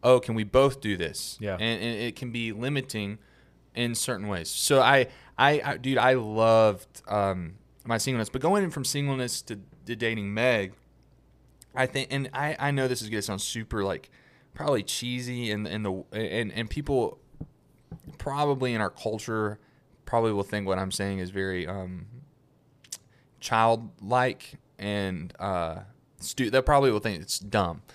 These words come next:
Speaker 1: I, but I, what was really important for Meg and I is we were kind of in a position, um, where we knew each other's families already.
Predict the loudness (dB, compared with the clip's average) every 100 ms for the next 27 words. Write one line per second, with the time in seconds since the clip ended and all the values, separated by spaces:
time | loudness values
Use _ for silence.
0 | -20 -16 4 6 6 6 6 6 8 6
1 | 6 0 2 4 4 2 0 2 0 0
2 | 0 0 -6 -10 -6 -2 0 2 2 0
3 | 0 0 -2 -2 -2 -6 -8 -6 -4 -4
4 | -2 0 0 -4 -6 -4 -4 -4 -4 -4
5 | -8 _ _ _ -10 -2 0 2 0 0
6 | -2 0 -2 2 2 0 -2 0 0 0
7 | 0 2 4 4 2 -2